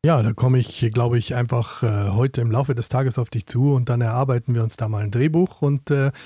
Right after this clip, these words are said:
schauen wir, dass, äh, dass wir das Ganze mal umsetzen. Und vielleicht machen wir es einfach mal so für YouTube oder so auf dem YouTube-Channel, dass wir es dort einfach vorführen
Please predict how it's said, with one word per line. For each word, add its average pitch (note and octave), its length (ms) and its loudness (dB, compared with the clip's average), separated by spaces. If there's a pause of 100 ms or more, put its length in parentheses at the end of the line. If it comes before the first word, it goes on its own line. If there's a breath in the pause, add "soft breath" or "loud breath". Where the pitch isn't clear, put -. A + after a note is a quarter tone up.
(220 loud breath)
schauen D#3 220 0
wir, C#3 100 2
dass, - 400 -4
äh, A#2 320 0
dass B2 320 -2
wir C3 60 -2
das B2 120 -2
Ganze C3+ 240 0
mal D3+ 80 4
umsetzen. D3+ 540 2
Und A#2+ 100 -2
vielleicht C3 460 0
machen F3 200 2
wir F3 40 2
es E3+ 100 -2
einfach E3 240 0
mal D3+ 260 2
so D3 220 2 (340 loud breath)
für D3 200 0
YouTube E3 560 2
oder C#3 200 2
so D3 220 2
auf B2 160 -6
dem B2 120 0
YouTube-Channel, E3+ 840 0
dass D3 220 0
wir C3+ 80 2
es C3 160 -2
dort C3 240 -2
einfach A#2+ 220 -4
vorführen F3 480 0